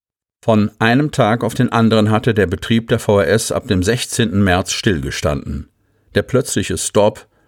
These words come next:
habe bis zum fünfundzwanzigsten Mai gedauert. Nur ein Hauptschulprogramm habe bereits zwei Wochen vorher wieder starten können. Doch untätig war das V-H-S-Team während der Zwangspause nicht, ganz im Gegenteil.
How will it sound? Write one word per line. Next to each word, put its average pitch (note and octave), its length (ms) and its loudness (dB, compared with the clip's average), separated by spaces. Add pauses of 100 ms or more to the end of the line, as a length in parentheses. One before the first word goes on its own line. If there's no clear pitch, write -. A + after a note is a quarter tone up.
(160)
habe G#2 480 0
bis - 240 0
zum A2+ 160 -4
fünfundzwanzigsten F#2+ 920 -2
Mai E2 240 0
gedauert. G2+ 680 -2 (180)
Nur E3 220 2
ein C3+ 220 2
Hauptschulprogramm G#2 960 2
habe B2 240 2
bereits G2+ 380 0
zwei C3 260 0
Wochen G#2+ 240 -2
vorher F#2 420 0
wieder G2 200 -2
starten D2+ 460 -4
können. D2 420 -4 (800)
Doch B2 220 0
untätig D3+ 760 0
war B2 100 2
das A#2+ 160 -4
V-H-S-Team A#2+ 800 0
während A#2 260 2
der A2 140 -2
Zwangspause F#2 640 -2
nicht, A2+ 440 -2
ganz G2+ 280 -2
im G#2+ 140 -2
Gegenteil. D#2 680 -4